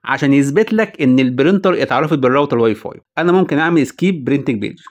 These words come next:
تمام، عادي جدًا. ثم نختار الاختيار ده، نوت رايت ناو. ثم نختار all done. وبكده البرينتر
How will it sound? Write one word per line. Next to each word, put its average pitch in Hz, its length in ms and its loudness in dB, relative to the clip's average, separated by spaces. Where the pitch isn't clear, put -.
تمام، 107 240 -4
عادي 110 200 -4
جدًا. - 240 -16
ثم 208 240 2
نختار 190 460 0
الاختيار 165 380 0
ده، 175 120 0
نوت 156 400 0
رايت 156 200 -2
ناو. 107 160 -6
ثم 156 240 2
نختار 143 340 -2
all 151 300 0
done. 117 260 -4
وبكده 185 480 0
البرينتر 160 560 0